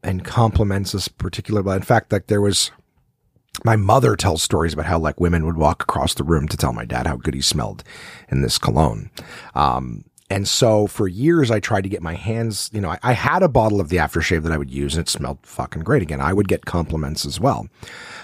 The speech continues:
Um, but I was always like, the, the way the aftershave bottle looked, it was, looked like cologne. I, I kind of, I guess I even felt like after a while I was putting on cologne, not so much aftershave. Um, but, uh, I think, I think prior to the pandemic or, or just,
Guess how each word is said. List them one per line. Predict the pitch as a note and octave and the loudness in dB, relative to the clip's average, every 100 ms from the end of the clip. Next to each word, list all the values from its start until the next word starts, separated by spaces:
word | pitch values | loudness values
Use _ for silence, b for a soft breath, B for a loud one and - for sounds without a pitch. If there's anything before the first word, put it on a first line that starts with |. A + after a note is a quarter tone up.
| B | B
Um, | E2+ D#2+ | 2 2
but | E2 C3+ | 4 4
I | C3+ | 6
was | A#2+ | 4
always | A#2 | 4
like, | G#2 - | 2 2
the, | A2 | 0
the | F2+ A2+ | 4 4
way | B2 | 6
the | A2+ | 6
aftershave | A2+ - B2+ A#2 F2 | 4 4 4 4 2
bottle | F#2 F2+ F2+ | 0 0 -2
looked, | - | -4
it | G2+ | -2
was, | G2 | 0
looked | F#2 D3 - | 6 4 4
like | A2+ - | -2 -2
cologne. | - G#2 B2+ G#2 | -4 2 4 4
I, | D#2+ - | 2 -4
I | G2 | -4
kind | - A#2 A2+ | 2 2 2
of, | G#2 | 2
I | |
guess | A2 B2 | 2 4
I | |
even | A2+ G2+ | 4 4
felt | - G#2+ | 4 4
like | G#2 | 2
after | F#2 - F2+ | 0 0 0
a | |
while | G2+ | 2
I | F2 | 2
was | E2+ | 0
putting | - F2+ F2 | 2 2 2
on | E2+ D#2+ | 0 -2
cologne, | - F2 F#2+ F2+ | -4 0 2 2
not | E2 - | 0 -2
so | D#2 | -4
much | - | -4
aftershave. | D#2 A2+ - F2+ - - - B B B B B B - | 0 0 0 -2 -2 -6 -14 B B B B B B 0
Um, | F2+ E2 D#2+ D#2 C#2+ - _ _ | 4 6 4 2 0 -6 _ _
but, | G#2 F#2+ F2+ - - | -2 2 2 2 2
uh, | G2+ E2 D#2 - | 2 2 -2 -2
I | A2+ | 0
think, | - F#2+ - - - _ _ _ _ _ - | 2 0 -2 -12 -18 _ _ _ _ _ -6
I | |
think | A#2 A#2 - - | 0 0 -2 0
prior | A#2 G#2+ A#2+ C#3 | 4 6 8 6
to | |
the | C3+ | 4
pandemic | - C#3 C3 C#3 D#3+ F3 - - | 4 4 4 4 2 0 -8 -2
or, | G#2+ F#2 | 0 2
or | G2+ F2+ | 2 0
just, | - G#2 - - | 0 0 -2 -10